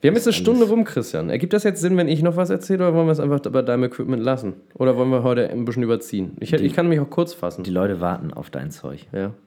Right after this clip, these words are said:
Speaker 2: Mhm.
Speaker 1: Mal gucken, ob ich's in zwanzig Minuten schaffe. Also wir haben ein bisschen aktu-, ich finde das ganz spannend eigentlich. Wir hatten das Aktuelles, wir hatten dein Kram, wir hatten jetzt ein bisschen was Aktuelles, Politisches, Politisches, Politisches.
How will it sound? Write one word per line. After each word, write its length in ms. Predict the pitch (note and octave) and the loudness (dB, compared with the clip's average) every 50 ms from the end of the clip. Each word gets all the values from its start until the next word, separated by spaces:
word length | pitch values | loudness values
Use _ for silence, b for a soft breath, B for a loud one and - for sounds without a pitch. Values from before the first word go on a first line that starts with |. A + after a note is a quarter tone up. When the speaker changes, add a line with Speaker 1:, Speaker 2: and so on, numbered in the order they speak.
| _ _ | _ _
Speaker 2:
Mhm. 240 | - D#2 D2 D2 E2 b b b b b b b _ _ _ _ - | -12 -12 -10 -12 -14 b b b b b b b _ _ _ _ -12
Speaker 1:
Mal 80 | G#2+ | -10
gucken, 180 | G#2 - C3 B2+ | -6 -2 -2 -2
ob 60 | A#2+ | -2
ich's 100 | A2 A2+ | -2 -4
in 80 | A#2+ G#2+ | -6 -6
zwanzig 300 | - - A2 G#2+ G#2+ G#2+ | -4 -4 -4 -2 -2 -2
Minuten 180 | G#2+ G2+ F#2+ F#2+ | -4 -4 -4 -6
schaffe. 280 | - - F2 E2+ - - _ _ _ _ _ _ _ _ _ _ _ _ _ _ _ _ _ _ _ _ _ _ _ _ _ _ _ - | -8 -8 -10 -10 -12 -14 _ _ _ _ _ _ _ _ _ _ _ _ _ _ _ _ _ _ _ _ _ _ _ _ _ _ _ -14
Also 120 | G#2 G2 | -8 -6
wir 60 | G#2 | -4
haben 80 | G#2 G2+ | -4 -2
ein 40 | G#2+ | -4
bisschen 200 | A#2+ B2+ - - | -4 -4 -6 -6
aktu-, 200 | - D#3+ - - - | -6 -8 -8 -8 -8
ich 100 | - - | -8 -6
finde 140 | - A3+ - | -4 -4 -4
das 80 | - | -4
ganz 160 | - - - - | -4 -6 -8 -8
spannend 360 | - - - A#3+ D3+ G2+ - | -10 -6 -4 -2 -2 -4 -4
eigentlich. 240 | - D#2+ E2 E2+ F#2 | -6 -8 -10 -8 -6
Wir 60 | A#2+ | -6
hatten 80 | A2+ - | -4 -4
das 140 | A2+ G2+ - | -4 -6 -6
Aktuelles, 420 | - - - - - A#2 D#3 F#3 - | -10 -10 -10 -8 -6 -4 -4 -4 -4
wir 80 | A2 | -4
hatten 120 | - F#2 F2 | -6 -4 -4
dein 200 | - F2+ G2+ D3 | -4 -4 -4 -4
Kram, 220 | - - F3+ D#3 A#2+ | -4 -4 -2 -2 -2
wir 60 | G#2+ | -2
hatten 80 | G#2 | -2
jetzt 140 | A2 A2 - | -4 -4 -4
ein 60 | D3 | -6
bisschen 460 | C#3+ - - - E4 - - C4 A3+ G#3 | -8 -6 -2 0 0 2 2 2 0 0
was 180 | G3+ G3+ - | 0 -2 -2
Aktuelles, 380 | F3+ F3 - - F3 E3+ E3 E3 | -6 -6 -2 -2 -2 -2 -2 -2
Politisches, 580 | - E3 D3+ C#3+ - A#2 - - - - _ _ _ | -4 -4 -4 -4 -4 -4 -6 -6 -10 -16 _ _ _
Politisches, 1300 | - D#3+ D3+ D3 D#3+ G3 F#3+ - - C#3+ C3+ - - - D3+ G#3 - - - - - - - - - _ B B B B B B B B B B B B B B B _ _ _ _ | -2 0 0 2 0 0 -2 0 0 -2 -2 -2 -2 -6 -6 -6 -6 -10 -14 -10 -8 -8 -8 -8 -12 _ B B B B B B B B B B B B B B B _ _ _ _
Politisches. 880 | - - C3 D3+ E3 - C#3 - - - - A#2+ B2 D#3 E3 - - - | -8 -6 -4 -4 -4 -4 -6 -10 -10 -8 -2 0 0 0 0 -4 -10 -20